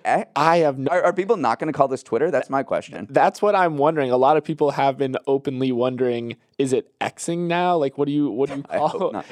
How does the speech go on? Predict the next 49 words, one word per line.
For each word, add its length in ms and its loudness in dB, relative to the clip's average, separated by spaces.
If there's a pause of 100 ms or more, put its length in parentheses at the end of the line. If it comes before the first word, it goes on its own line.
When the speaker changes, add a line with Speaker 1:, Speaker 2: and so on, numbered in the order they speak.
Speaker 2:
ex-, 300 -4
exposing? 800 -2
<laughs> 80 -10
I 40 2
don't 140 0
know. 140 2
It's, 220 0
it's 160 -2
a 60 0
very, 420 2
it's 220 -2
a 60 -2
weird 320 0
time 220 -6
to 60 -10
Speaker 1:
Here's 160 0
Speaker 2:
be 60 -8
on 60 -2
Speaker 1:
another 220 2
Speaker 2:
this 80 -2
app. 60 -8
Speaker 1:
problem. 460 0 (320)
You 120 -2
don't 380 0 (100)
really 380 0
wanna 460 2 (440)
put 300 0 (100)
X 540 -6 (180)
in 120 0
your 120 2
U 200 2
R 140 4
L 160 4
bar 480 -2 (440)
Speaker 2:
Uh, 220 -2 (120)
oh, 200 6
yeah. 140 0
Speaker 1:
first. 360 -4
Speaker 2:
<laughs> 40 -8 (640)
Speaker 1:
There 360 0
are 100 4
a 60 2
lot 260 2
of 120 -2
reasons 340 -2
why 120 2
you, 300 -4
and 160 0
I'll 300 0